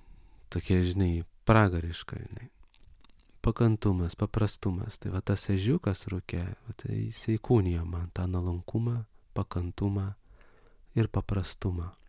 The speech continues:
Ir būna žmonės, žinai, turi, turi ir kur gyvent, turi ir mašiną, ir, ir vis tiek pikti, kad neturi dar daugiau.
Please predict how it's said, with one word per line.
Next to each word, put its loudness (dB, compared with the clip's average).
Ir -4
būna 2
žmonės, 2
žinai, -2
turi, 2
turi 6
ir 0
kur -6
gyvent, 2
turi -6
ir -8
mašiną, 0
ir, -10
ir -6
vis -8
tiek -2
pikti, 4
kad -2
neturi 2
dar 2
daugiau. 0